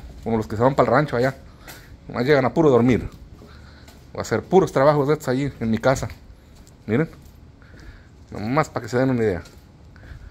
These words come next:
Miren. Aquí está la entrada, miren. Miren.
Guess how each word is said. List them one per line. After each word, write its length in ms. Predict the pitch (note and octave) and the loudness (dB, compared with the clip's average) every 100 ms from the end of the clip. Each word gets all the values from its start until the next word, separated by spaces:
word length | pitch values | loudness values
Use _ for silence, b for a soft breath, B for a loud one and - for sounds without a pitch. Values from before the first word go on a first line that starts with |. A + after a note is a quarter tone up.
| B B - - - - | B B -20 -20 -14 -4
Miren. 220 | B2 G3+ - - - - - - B B B B | -4 -4 -14 -20 -20 -20 -20 -20 B B B B
Aquí 140 | - - | -16 -8
está 120 | A2 | -4
la 60 | A2+ | -4
entrada, 280 | A2+ C#3 | -2 -2
miren. 200 | F#3 G3+ - - - - - b b b b b b - | -2 -10 -16 -20 -20 -20 -20 b b b b b b -16
Miren. 240 | A2 D#3 | -12 -14